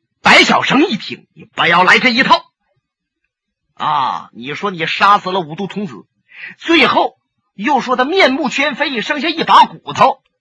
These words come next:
这不信口雌黄、胡说八道，要蒙骗过关吗？难道说少林大师也是你好蒙骗的吗？”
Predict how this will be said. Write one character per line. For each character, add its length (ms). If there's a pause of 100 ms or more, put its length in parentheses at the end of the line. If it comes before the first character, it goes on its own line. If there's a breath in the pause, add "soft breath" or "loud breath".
(320)
这 100
不 60
信 320
口 200
雌 200
黄、 220
胡 340
说 200
八 220
道， 220 (180 loud breath)
要 120
蒙 360
骗 260
过 220
关 220
吗？ 100 (240 loud breath)
难 200
道 160
说 220 (160 loud breath)
少 400
林 260
大 280
师 180 (520)
也 200
是 140
你 240
好 280
蒙 340
骗 260
的 80
吗？” 80